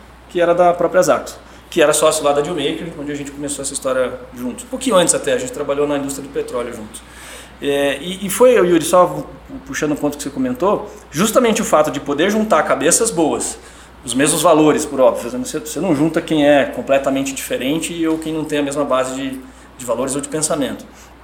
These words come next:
Aí, terceiro, a maior musculatura e robustez pra aproveitar essas oportunidades que o mercado já vinha dando sinais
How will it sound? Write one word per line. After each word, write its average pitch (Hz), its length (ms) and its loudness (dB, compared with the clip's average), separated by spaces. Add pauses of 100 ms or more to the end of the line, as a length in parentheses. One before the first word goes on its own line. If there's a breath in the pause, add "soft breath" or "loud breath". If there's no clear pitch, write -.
(440)
Aí, 120 120 0
terceiro, 151 420 4
a - 20 4
maior 135 200 6
musculatura 170 680 2
e - 20 4
robustez 139 720 0 (340 loud breath)
pra 147 60 4
aproveitar 147 560 2
essas - 200 -2
oportunidades 147 540 -2
que - 60 -10
o - 40 -8
mercado 147 440 -2
já 147 180 2
vinha 156 460 0
dando 127 320 0
sinais 135 520 -4